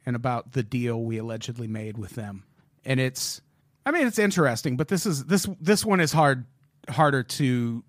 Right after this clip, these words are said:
stomach or prove or believe, obviously, but interesting stuff.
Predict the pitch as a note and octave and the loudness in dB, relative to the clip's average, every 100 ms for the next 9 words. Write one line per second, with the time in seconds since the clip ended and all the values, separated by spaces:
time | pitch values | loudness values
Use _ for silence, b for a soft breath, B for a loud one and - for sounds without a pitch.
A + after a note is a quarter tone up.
0 | _ - - - - A#2+ A#2 - G#2+ G#2 | _ -10 -8 -4 -2 -2 -4 -10 -14 -14
1 | - C#3 A#2 A2 - A#2 G#2+ A2 G#2+ G#2+ | -2 0 0 -2 -4 -6 -4 -6 -8 -8
2 | G#2+ - _ G#2+ G#2+ G#2+ G#2 B2+ A2+ A2 | -12 -20 _ -10 -8 -8 -10 -8 -10 -10
3 | A2 - - _ _ - - _ - G#3 | -12 -16 -20 _ _ -20 -20 _ -2 -2
4 | C#4 C4+ B3+ A3+ - - C#4 B3+ | 2 0 0 -2 -2 2 2 2